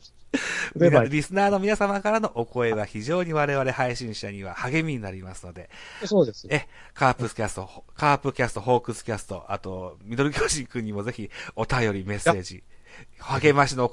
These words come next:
Speaker 2: 言葉などいただけると喜びます。
Speaker 1: そうですよね。あの、
Speaker 2: え。
Speaker 1: 一万人聞いてるよって言われるよりも、
Speaker 2: え。
Speaker 1: 一通メール来た方が嬉しいですもんね。
Speaker 2: そうですね。はい。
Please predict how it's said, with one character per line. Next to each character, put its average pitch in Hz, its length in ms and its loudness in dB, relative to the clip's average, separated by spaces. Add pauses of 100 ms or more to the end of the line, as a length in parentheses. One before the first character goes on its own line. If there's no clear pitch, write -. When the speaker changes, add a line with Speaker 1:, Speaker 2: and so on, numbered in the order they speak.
Speaker 2:
言 110 100 -2
葉 110 80 2
な 104 80 -2
ど 90 300 -12
い 117 100 -6
た 127 80 2
だ 110 80 4
け 110 80 -2
る 101 80 0
と 92 240 -6
喜 107 80 -2 (160)
び 95 100 -4
ま 87 160 -14
す。 - 220 -14 (140)
Speaker 1:
そ - 160 -20
う - 20 6
で 135 60 4
す - 120 -6
よ 120 60 -8
ね。 131 80 2
あ 120 80 4
の、 117 240 2
Speaker 2:
え。 101 160 -8
Speaker 1:
一 147 240 6
万 285 200 12
人 277 120 10 (100)
聞 262 60 6
い - 60 4
て 262 100 12
る 254 80 10
よ 285 80 12
っ 277 40 6
て 196 120 6
言 156 60 12
わ 180 80 12
れ 185 80 10
る 190 60 12
よ 196 120 12
り 139 80 6
も、 131 320 8
Speaker 2:
え。 92 160 -6 (220)
Speaker 1:
一 233 340 6
通 - 80 2
メ 143 120 8
ー - 20 12
ル 147 80 12
来 156 100 6
た 131 80 12
方 107 140 6
が 104 80 4
嬉 135 180 8
し - 20 6
い 113 40 4
で 95 60 0
す 98 60 -4
も 90 40 -6
ん - 20 -8
ね。 90 60 -10
Speaker 2:
そ 165 240 12
う - 20 2
で 104 120 0
す - 120 -10
ね。 92 300 -8
は - 180 -6
い。 - 180 -12